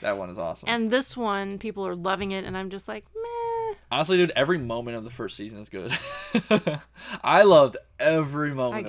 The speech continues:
Speaker 1: that
Speaker 2: guess.
Speaker 1: season,
Speaker 2: But that,
Speaker 1: dog.
Speaker 2: that was really one of the highlights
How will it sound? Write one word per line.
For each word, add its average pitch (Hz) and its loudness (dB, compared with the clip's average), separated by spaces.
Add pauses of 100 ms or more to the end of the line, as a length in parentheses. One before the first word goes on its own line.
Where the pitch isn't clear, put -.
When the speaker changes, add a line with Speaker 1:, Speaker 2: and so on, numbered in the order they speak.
(100)
Speaker 1:
that 170 -2
Speaker 2:
guess. 175 -6
Speaker 1:
season, 202 -8
Speaker 2:
But 226 -2
that, 262 2
Speaker 1:
dog. 220 -10
Speaker 2:
that 320 4
was 254 -2
really 226 0
one 180 -4
of 175 -8
the 170 -6
highlights 190 -6